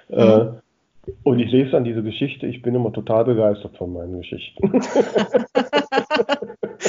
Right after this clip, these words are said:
Speaker 2: Das ist doch gut.
Speaker 1: Ja. Ne?
Speaker 2: Das hatte ich mir tatsächlich auch überlegt.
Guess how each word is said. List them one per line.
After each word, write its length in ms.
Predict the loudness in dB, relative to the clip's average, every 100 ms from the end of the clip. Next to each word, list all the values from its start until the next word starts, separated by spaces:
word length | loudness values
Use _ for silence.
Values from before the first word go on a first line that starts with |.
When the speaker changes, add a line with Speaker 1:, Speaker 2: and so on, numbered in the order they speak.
| 0 -2 -2
Speaker 2:
Das 100 | -4
ist 80 | -2
doch 160 | -2 2
gut. 440 | 4 4 4 0 -6 -4
Speaker 1:
Ja. 540 | -2 2 0 -2 -12 _ _ _ -8
Ne? 280 | -4 -4 -4 -12 -10 -10 -10 -4
Speaker 2:
Das 180 | -2 0
hatte 180 | 0 0
ich 140 | 0
mir 100 | -2
tatsächlich 500 | -4 -2 -4 -2 -2
auch 140 | -2 -4 -10 -10
überlegt. 800 | -4 2 4 6 4 2 -8 -12